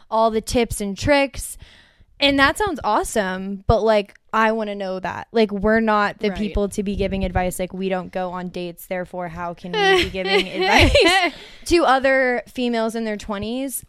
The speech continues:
Speaker 1: I, like, told Lauren I re-downloaded Hinge to, like, get the icks flowing. Like, immediately had to delete it again. I don't know if it's Athens. I don't know if it's the app,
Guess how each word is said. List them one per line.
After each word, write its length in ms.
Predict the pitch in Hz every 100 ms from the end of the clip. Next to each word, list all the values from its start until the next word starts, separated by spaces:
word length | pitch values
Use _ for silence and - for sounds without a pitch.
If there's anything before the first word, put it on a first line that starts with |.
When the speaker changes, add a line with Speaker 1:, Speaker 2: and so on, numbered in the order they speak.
| -
Speaker 1:
I, 300 | 220 214 214
like, 300 | 208 202 196
told 220 | - 226 208
Lauren 160 | 202
I 80 | 196
re-downloaded 760 | 190 190 185 196 190 185 180
Hinge 500 | 175 190 190 185 - -
to, 160 | 196
like, 220 | 185 175 180
get 200 | 190 -
the 160 | - 185
icks 200 | - -
flowing. 640 | - 190 185 185 180 180 _ _
Like, 220 | 214 202 -
immediately 540 | 208 202 202 196 190
had 160 | 180 180
to 80 | 185
delete 300 | 180 180 175
it 100 | 175
again. 400 | 175 175 170 175 - _ _ _ _ _ -
I 80 | 269
don't 100 | 330
know 100 | 339
if 100 | 285
it's 160 | 226 -
Athens. 680 | 233 254 269 285 262 262 240 -
I 80 |
don't 100 | 214
know 100 | 208
if 80 | 196
it's 140 | 185 -
the 200 | 185 - _
app, 500 | 202 214 214 247 -